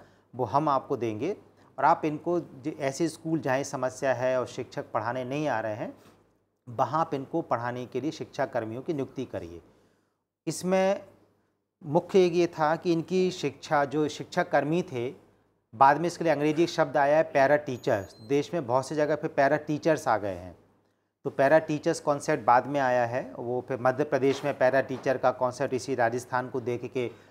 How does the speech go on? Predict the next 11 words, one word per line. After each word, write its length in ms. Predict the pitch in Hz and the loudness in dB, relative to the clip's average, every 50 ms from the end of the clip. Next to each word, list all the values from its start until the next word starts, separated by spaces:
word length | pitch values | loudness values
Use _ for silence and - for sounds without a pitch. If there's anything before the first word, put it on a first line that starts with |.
| _ _ - | _ _ 2
और 180 | 143 143 147 | 4 4 6
भी 80 | 156 180 | 4 2
प्रदेशों 520 | 180 - 151 131 139 147 139 - 143 139 | 2 2 0 0 0 0 0 -2 -2 -2
ने 80 | 135 135 | -2 0
अपने 300 | 131 120 - 131 139 135 | -2 -2 -2 -4 -6 -4
शिक्षकों 460 | - - 135 110 - 139 131 131 135 | -4 -6 -10 -8 -8 -6 -6 -6 -6
की 120 | 127 143 135 | -6 -6 -4
कमियों 360 | - 139 127 127 131 135 135 | -4 -4 -4 -2 -4 -4 -4
को 140 | 117 139 127 | -2 -2 -2
दूर 260 | 104 139 156 165 156 | 0 0 0 0 0
किया 380 | - - 127 127 127 139 165 | -2 -2 0 2 2 2 2